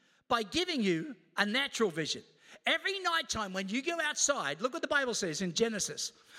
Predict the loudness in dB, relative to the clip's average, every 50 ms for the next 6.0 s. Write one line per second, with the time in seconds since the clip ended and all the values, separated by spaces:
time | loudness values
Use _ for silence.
0 | -4 2 2 2 4 6 4 4 4 0 -4 -12 -14 -8 -2 2 2 4 4 4
1 | 2 0 0 0 -2 -2 -2 -2 -2 -2 2 2 2 2 2 2 0 -4 -6 -6
2 | -6 -6 -8 -8 _ _ _ _ _ _ 0 0 2 2 2 0 0 0 0 0
3 | 0 0 -2 -4 -4 -6 -6 -6 -6 -8 _ _ _ _ _ _ 2 2 4 4
4 | 2 0 0 2 2 2 2 2 0 -2 -2 -2 -4 -6 -4 0 0 0 0 -2
5 | -4 -4 -4 -4 -4 -8 -8 _ -2 -2 -2 -2 -8 -4 0 2 2 2 0 -6